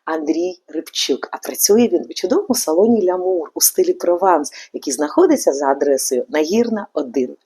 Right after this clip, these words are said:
А. Я неймовірно втішена, тому що я вже гарнюня-гарнюня. Андрій, як завжди, просто ідеально, перфектно все зробив найкращим чином, тому що попереду в мене подорожі світом,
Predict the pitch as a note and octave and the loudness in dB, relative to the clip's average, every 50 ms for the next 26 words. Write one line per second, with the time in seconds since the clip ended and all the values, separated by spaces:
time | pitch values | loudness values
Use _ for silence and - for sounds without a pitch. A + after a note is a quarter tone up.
0 | _ - - B2+ A#2+ B3 - _ - - - - - - - - - - _ _ | _ 0 0 0 0 0 -10 _ -14 -14 -12 -12 -12 -16 -16 -18 -20 -20 _ _
1 | - F4 G4+ E4+ D4+ C#4 C4 A3+ A#3+ B3 A#3 G#3+ G#3+ G#3+ - - - C4+ - - | 6 6 8 10 10 10 8 8 6 4 4 4 4 2 2 -2 -4 -2 0 0
2 | C4+ A#3+ A#3 A3 G#3+ - A3 G#3+ G#3+ G#3+ G#3+ G#3+ G#3 F#3+ F#3 - - F3 F3 E3+ | 0 2 2 2 2 4 4 6 6 6 4 4 2 2 2 2 2 2 4 6
3 | E3+ D#3 D3 D3 D3 - - D3+ C#3 C3 C3 _ _ _ - D#3+ D#3+ F3+ F3 F3 | 4 4 4 4 2 2 4 2 2 0 -2 _ _ _ -10 -2 2 4 6 6
4 | F#3+ F#3+ G3 F#3+ F3 D#3 D3+ D3 - E3 C#3+ C#3+ D3+ C#3 C3+ B2+ B2 C3 C#3 D#3+ | 4 4 2 2 2 4 2 2 2 2 0 0 -2 -6 -8 -10 -10 -8 -8 -8
5 | F#3+ A#3+ - - - E3+ E3+ D#3+ F3 F3+ F#3 F3 D#3+ - - D#3+ D3+ D#3 D#3+ F3 | -10 -10 -8 -4 -2 -2 0 0 0 0 0 -2 -2 0 2 2 2 4 4 4
6 | E3+ F3 - - A3 G#3+ G3+ - - - - - - - - _ _ - G#3 A3 | 4 4 2 2 2 2 2 2 -4 -16 -20 -20 -20 -20 -20 _ _ 4 6 6
7 | A3 G#3+ - - A#3+ - - A3 A3 - G#3 G3+ G3 G3 F#3+ F3+ F3 D#3 - F#3 | 8 6 6 2 0 0 2 -2 2 4 6 6 6 6 4 2 -2 -4 -2 -4
8 | F#3 - - G#3 F#3+ F#3 - F3 D#3+ D#3 - - - F3 E3+ - - - D#3 D3+ | -4 0 4 4 4 4 4 -6 -6 -6 -4 2 4 4 4 4 0 -4 -6 -2
9 | E3 E3 E3 D#3+ F#3 B3 C#4+ A#3+ G3+ E3 D3+ - - E3 D#3+ E3+ - - - D#3+ | 2 2 2 4 4 2 2 2 0 -2 -2 0 2 2 2 2 0 -4 -6 -6
10 | E3+ - - - F#3+ F3 D3+ D3 C3+ C3+ - F#3 F#3 G#3+ G#3+ - A#3+ A#3 A#3+ B3 | -8 -4 -4 0 0 2 2 2 0 -2 -2 0 0 0 2 2 2 2 2 2
11 | B3 - C4+ C4+ A#3+ - E3 D#3 D#3 D#3 D3+ D3 D3+ - - F#3+ F3+ D#3+ D#3 D#3 | 4 6 6 6 6 4 4 -2 -4 -6 -10 -10 -10 -6 -2 -2 0 2 2 0
12 | D3 D3 D3+ D3 - - G3 F#3+ G#3 G3+ - - F3+ E3+ E3+ | 0 -2 -2 -4 -4 -4 -2 -2 -2 -2 2 4 4 4 4